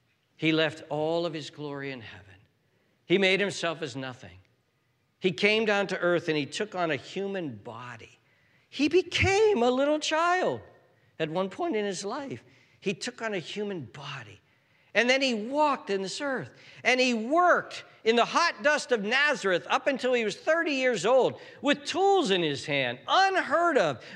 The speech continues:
building, constructing, the one who constructed the universe and the worlds and all things were made through him. He's building and he's constructing and he's helping and he's quietly, humbly serving,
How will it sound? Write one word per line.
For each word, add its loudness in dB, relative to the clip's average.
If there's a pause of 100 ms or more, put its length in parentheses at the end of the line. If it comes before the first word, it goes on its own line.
(140)
building, 4
constructing, -2
the 2
one 2
who 6
constructed 0
the 4
universe 4
and 0
the 4
worlds 4
and 2
all 6
things 0
were 2
made 0
through 2
him. 2 (320)
He's 2
building 4
and 4
he's 2
constructing -2
and 4
he's 0
helping 2
and 2
he's 2
quietly, 0 (200)
humbly 2 (100)
serving, 0